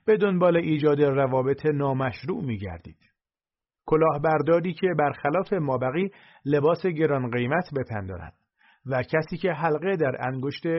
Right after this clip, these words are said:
کوچکش می اندازد. با این حال در برخی شرایط خاص حلقه در انگشت کوچک واقعاً مناسب است. مثلاً اگر صاحب نوشیدنی فروشی هستید یا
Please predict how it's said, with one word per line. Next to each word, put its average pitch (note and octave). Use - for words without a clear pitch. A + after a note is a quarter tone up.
کوچکش D#3+
می G#2
اندازد. E2+
با D#3
این F3+
حال F#3
در D#3+
برخی E3+
شرایط C#3+
خاص D#3+
حلقه D#3
در D3+
انگشت C#3
کوچک D#3+
واقعاً D3+
مناسب A#2+
است. -
مثلاً D#3
اگر E3+
صاحب E3+
نوشیدنی D3+
فروشی B2+
هستید B2+
یا C#3+